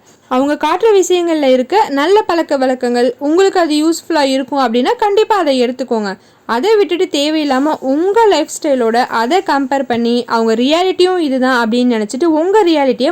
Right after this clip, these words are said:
மாத்த நினைக்காதீங்க. "அட, இத்தனை நாள் இது தெரியாம அவங்களெல்லாம் பார்த்து நான் தேவையில்லாம டென்ஷன் ஆயிட்டு இருந்தேனே" அப்படின்னு நினைக்கிறவங்க கமெண்ட் பண்ணுங்க. அப்புறம் முக்கியமா இதே மாதிரி, "ஏ, அவங்கள பாருண்டி, இவங்கள பாருண்டின்னு" சொல்லி புலம்பிட்டு இருக்க உங்க ஃப்ரெண்ட்ஸ் இல்ல சிஸ்டர்ஸ்க்கு இந்த வீடியோவை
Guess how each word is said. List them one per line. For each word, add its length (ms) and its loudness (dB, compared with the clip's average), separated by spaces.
மாத்த 260 0
நினைக்காதீங்க. 680 -4
"அட, 240 -2
இத்தனை 500 -2
நாள் 240 0
இது 300 0
தெரியாம 440 0
அவங்களெல்லாம் 540 0
பார்த்து 300 0
நான் 300 0
தேவையில்லாம 600 0
டென்ஷன் 400 0
ஆயிட்டு 220 0
இருந்தேனே" 300 2
அப்படின்னு 360 0
நினைக்கிறவங்க 440 0
கமெண்ட் 300 -2
பண்ணுங்க. 380 -4
அப்புறம் 440 0
முக்கியமா 440 0
இதே 360 0
மாதிரி, 460 0
"ஏ, 100 2
அவங்கள 340 0
பாருண்டி, 520 -2
இவங்கள 300 0
பாருண்டின்னு" 420 0
சொல்லி 440 -2
புலம்பிட்டு 380 0
இருக்க 240 -2
உங்க 120 -2
ஃப்ரெண்ட்ஸ் 380 -2
இல்ல 140 2
சிஸ்டர்ஸ்க்கு 540 -4
இந்த 240 -2
வீடியோவை 440 0